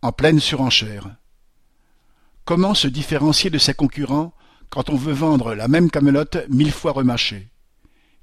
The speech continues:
Qui, d'entre Fillon, Sarkozy et Juppé, réussira le mieux dans cet exercice politicien ?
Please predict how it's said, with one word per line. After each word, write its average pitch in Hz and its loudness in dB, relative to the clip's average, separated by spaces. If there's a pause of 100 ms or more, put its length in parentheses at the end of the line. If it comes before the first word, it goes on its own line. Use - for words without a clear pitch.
Qui, 208 -2 (320)
d'entre 127 -4
Fillon, 165 -2 (200)
Sarkozy 139 -4
et 135 -4
Juppé, 156 -4 (320)
réussira 151 -2
le 139 2
mieux 151 2
dans 151 -2
cet - -2
exercice 139 -4
politicien ? 113 -4